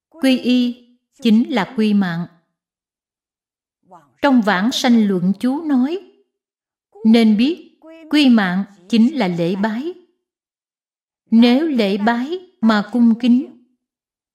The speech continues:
thì không cần quy mạng. Quy mạng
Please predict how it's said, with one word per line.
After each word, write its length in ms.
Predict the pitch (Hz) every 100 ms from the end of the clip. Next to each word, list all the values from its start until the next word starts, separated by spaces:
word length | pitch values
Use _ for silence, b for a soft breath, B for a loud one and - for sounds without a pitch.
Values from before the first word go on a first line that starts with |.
| _ 170
thì 120 | 285
không 300 | 233 311 285 262
cần 300 | 226 208 208 202
quy 180 | 254 240
mạng. 360 | 226 185 202 202 - _ _ _ _ _ 330 339 330 339
Quy 180 | 285
mạng 440 | 247 214 185 196